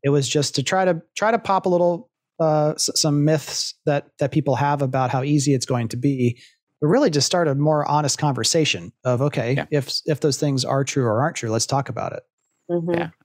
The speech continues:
Speaker 2: I would like to challenge anyone to map on a board, map anywhere, the very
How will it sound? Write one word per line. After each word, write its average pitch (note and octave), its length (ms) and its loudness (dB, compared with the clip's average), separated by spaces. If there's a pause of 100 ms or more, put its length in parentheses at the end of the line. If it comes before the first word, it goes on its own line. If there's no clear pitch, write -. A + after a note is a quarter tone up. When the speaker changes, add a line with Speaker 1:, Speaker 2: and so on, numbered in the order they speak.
Speaker 2:
I G#2 80 -2
would A2+ 80 -2
like G2 160 -4
to - 100 -12
challenge F2+ 420 -8
anyone F2 640 -4 (600)
to F2+ 600 0 (140)
map G2 340 -4
on G#2 100 -4
a G2 60 -4
board, A2 360 -2
map G#2 360 -6
anywhere, F2+ 600 -6 (500)
the F#2+ 180 -2
very G#2 380 0